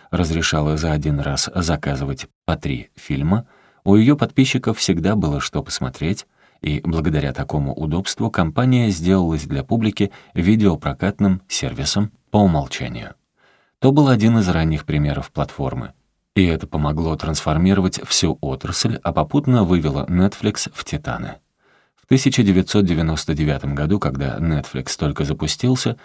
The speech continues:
у него насчитывалось двести тридцать девять тысяч подписчиков, но уже четыре года спустя их численность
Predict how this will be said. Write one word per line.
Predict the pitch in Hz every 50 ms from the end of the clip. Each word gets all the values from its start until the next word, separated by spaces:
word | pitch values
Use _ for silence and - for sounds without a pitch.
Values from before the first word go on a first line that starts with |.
| - - - _ _ _
у | 101
него | 107 110 113 143 139
насчитывалось | 131 127 - - 127 - 117 110 113 113 107 - -
двести | 87 85 85 90 107 120 - - - 87
тридцать | - 80 78 - - 80 71
девять | 73 73 65 65 -
тысяч | - 82 82 - - - -
подписчиков, | - - - - - - - - - - - - - _ _ - - - _ _
но | 82 90 92 92
уже | 85 76 87 85 76
четыре | 73 - 78 - - 76 73
года | 65 73 69 69 67
спустя | - - 76 71 - - - 73 78 92
их | 107 110 -
численность | - - - - - 76 85 98 110 - - -